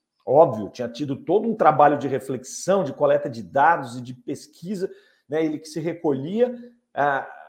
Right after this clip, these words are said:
o cérebro dele continuava funcionando ali, o inconsciente, o espírito naquela batalha com as suas limitações, mas quem sabe não ta-, não tinha ali uma influência espiritual também, colocando a pecinha que faltava.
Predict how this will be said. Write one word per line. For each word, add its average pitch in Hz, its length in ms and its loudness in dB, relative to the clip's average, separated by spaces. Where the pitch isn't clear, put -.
o 123 60 -20
cérebro 170 460 2
dele 156 180 -2
continuava 165 480 -2
funcionando 151 760 -2
ali, 135 180 -2
o 165 60 -8
inconsciente, 151 800 -8
o 143 60 -4
espírito - 500 -8
naquela 151 300 0
batalha 151 580 0
com 170 80 -4
as - 80 -4
suas 147 160 -10
limitações, 151 600 -4
mas 170 180 -4
quem 165 140 -8
sabe 170 320 -2
não 143 120 -6
ta-, 139 180 -4
não 143 140 -6
tinha 143 280 -10
ali 185 340 -4
uma 139 200 -4
influência 135 520 -6
espiritual 123 560 0
também, 127 320 -4
colocando 190 380 -2
a - 40 4
pecinha 170 380 0
que - 100 -20
faltava. 117 640 -2